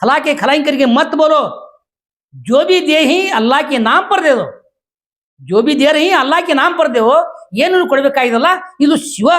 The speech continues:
ಪ್ರಸಾದ. ಇದೆಲ್ಲ ಈ ಜಗವೆಲ್ಲ ಶಿವಮಯ. ನಾನು ಬಾಡಿಗೆದಾರ, ನಾನು ಅತಿಥಿಯಾಗಿ ಬಂದೀನಿ, ಅತಿಥಿಯಾಗಿ ಹೋಗ್ಬೇಕಾಗ್ತದ. ಅದಕ್ಕೆ ನಾವು ಇಲ್ಲಿ ಬಂದ ಮೇಲೆ ನಾವು ಅಜ್ಞಾನದೊಳಗೆ ನಡೆದು ನಾವು ಅತಿಥಿ ಆಗೋದು ಬೇಡ. ಅತ್-, ಅತಿಥಿ ಬಂದೀವಿ ಅಂದ್ರೆ ಅತಿಥಿಯಾಗಿ ನಾವು ಹೋಗೋಣ.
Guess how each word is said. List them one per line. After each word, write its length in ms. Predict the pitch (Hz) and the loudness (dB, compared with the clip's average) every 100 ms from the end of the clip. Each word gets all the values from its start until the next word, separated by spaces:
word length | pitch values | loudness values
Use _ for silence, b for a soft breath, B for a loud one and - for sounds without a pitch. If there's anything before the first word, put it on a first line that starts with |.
| 349 - | -2 -6
ಪ್ರಸಾದ. 420 | 247 247 220 196 226 202 143 - _ 214 | -4 0 0 0 0 0 -2 -10 _ -6
ಇದೆಲ್ಲ 320 | 220 220 330 392 403 - - | -2 0 2 0 -2 -12 -4
ಈ 200 | 254 226 | 0 2
ಜಗವೆಲ್ಲ 400 | 175 220 302 370 392 403 | 2 2 2 0 -2 0
ಶಿವಮಯ. 380 | 285 269 247 233 208 - _ | 0 0 0 0 -2 -6 _
ನಾನು 260 | 202 214 208 | -2 -2 -2
ಬಾಡಿಗೆದಾರ, 640 | 165 214 339 294 233 220 208 170 - _ | -2 0 0 0 2 2 0 -2 -6 _
ನಾನು 220 | 220 233 202 | -2 -2 -2
ಅತಿಥಿಯಾಗಿ 640 | 180 403 403 339 294 262 | 0 0 2 2 0 -2
ಬಂದೀನಿ, 580 | 240 226 247 370 - - | 0 2 2 0 -4 -4
ಅತಿಥಿಯಾಗಿ 460 | 233 415 403 330 302 | 0 2 2 0 2
ಹೋಗ್ಬೇಕಾಗ್ತದ. 800 | 285 233 262 233 226 220 196 156 - _ - | 2 2 0 0 -2 -2 0 -2 -6 _ -10
ಅದಕ್ಕೆ 640 | 208 226 233 269 349 - - | -6 -4 0 2 0 -4 -6
ನಾವು 160 | 220 240 | 0 2
ಇಲ್ಲಿ 120 | 233 | 2
ಬಂದ 260 | 220 247 311 | 0 0 2
ಮೇಲೆ 380 | 285 269 233 262 - - _ - | 2 2 4 2 0 -8 _ -6
ನಾವು 180 | 202 233 | -2 0
ಅಜ್ಞಾನದೊಳಗೆ 540 | 185 202 285 302 294 | -2 0 0 2 2
ನಡೆದು 180 | 262 277 | 2 0
ನಾವು 160 | 247 240 | 0 0
ಅತಿಥಿ 260 | 330 403 | -2 0
ಆಗೋದು 280 | 370 311 262 | 0 0 -2
ಬೇಡ. 180 | 220 190 294 370 - _ - | 0 0 -2 -4 -12 _ -20
ಅತ್-, 360 | - - 226 | -16 -4 -4
ಅತಿಥಿ 460 | 220 202 427 415 381 | -2 0 2 2 0
ಬಂದೀವಿ 220 | 320 294 | 2 0
ಅಂದ್ರೆ 200 | 359 349 | 0 0
ಅತಿಥಿಯಾಗಿ 400 | - 415 403 349 | 0 2 2 2
ನಾವು 180 | 320 233 | 0 2
ಹೋಗೋಣ. 260 | 240 226 | 2 0